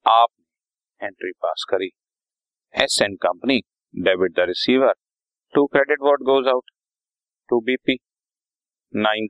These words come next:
थाउजेंड। ठीक है, अब हमने ये बिल बैंक से डिस्काउंट कराया। बैंक से डिस्काउंट कराने की एंट्री आप जान ही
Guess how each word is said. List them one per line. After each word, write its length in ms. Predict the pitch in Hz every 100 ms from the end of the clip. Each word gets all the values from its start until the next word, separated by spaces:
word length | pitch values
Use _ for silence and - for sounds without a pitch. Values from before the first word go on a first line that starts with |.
| -
थाउजेंड। 320 | 107 101 110 _ _ _ _ _ _ _ -
ठीक 200 | 143 220
है, 60 | 226 _ _ _ _ _ _ _ _ _ _ _ _ _ _ -
अब 100 | 123
हमने 220 | 131 156 196
ये 100 | 196 151
बिल 140 | 185 135
बैंक 200 | 113 101
से 120 | -
डिस्काउंट 480 | 113 131 - 151 151
कराया। 320 | 143 127 123 123 _ _ _ _ _ 98
बैंक 160 | 98 -
से 120 | 107
डिस्काउंट 420 | 92 - 110 110 110
कराने 260 | 113 120
की 100 | 123
एंट्री 340 | 120 120 156 120 _ _ _ _ -
आप 240 | 92 90 101
जान 220 | 101
ही 60 | 117